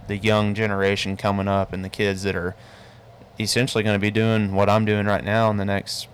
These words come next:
you know, ten, fifteen, twenty years. So getting to, to hand that back, getting to, to show some guys shortcuts that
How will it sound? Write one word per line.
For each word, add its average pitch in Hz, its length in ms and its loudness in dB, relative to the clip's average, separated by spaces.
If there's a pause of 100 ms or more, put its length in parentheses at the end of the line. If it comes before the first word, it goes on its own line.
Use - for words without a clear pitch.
(180)
you 113 100 -6
know, 98 140 -2
ten, 104 240 -4
fifteen, 101 380 -4
twenty 95 240 -4
years. 101 400 -2 (480)
So 95 300 0
getting 101 340 0
to, 87 340 -2 (440)
to 107 100 -2
hand 127 320 2
that 110 220 2
back, 101 340 4
getting 104 280 -2
to, 90 320 -2 (240)
to 101 100 -4
show 113 400 2
some 101 200 -4
guys 98 320 2
shortcuts 104 640 -2
that 95 180 -2